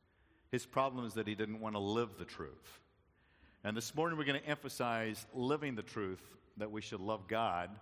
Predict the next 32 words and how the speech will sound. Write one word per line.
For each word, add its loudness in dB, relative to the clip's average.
but -6
most -4
importantly, -4
our 0
emphasis -8
today -2
is -6
to -10
love -4
our -8
neighbor -4
as -8
ourselves. -8
To 0
love 4
across, 0
love 4
like 4
Jesus 0
across -2
all 0
cultures -6
and -2
generations. -4
It's -10
not 4
easy. -2
When -2
Jesus 0
was -6
gathered 4
together 2